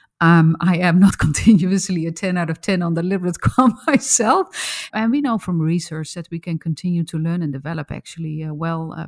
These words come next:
after our eighties. So there is a lot of hope <laughs> and there is a lot of opportunity.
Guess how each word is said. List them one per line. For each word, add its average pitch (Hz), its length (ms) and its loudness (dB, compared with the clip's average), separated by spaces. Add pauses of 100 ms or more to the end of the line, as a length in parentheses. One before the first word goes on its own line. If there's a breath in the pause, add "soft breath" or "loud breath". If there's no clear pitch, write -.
(200)
after 151 300 -10
our 151 240 -10
eighties. 156 380 -8
So 160 340 -6 (500 loud breath)
there 180 140 -4
is 175 120 -2
a 175 40 -2
lot 185 180 -4
of 180 120 -8
hope 170 300 -4
<laughs> - 20 2
and 208 520 2
there 185 160 0
is 170 100 -2
a 170 40 -2
lot 170 180 -2
of 175 140 -4
opportunity. 185 640 0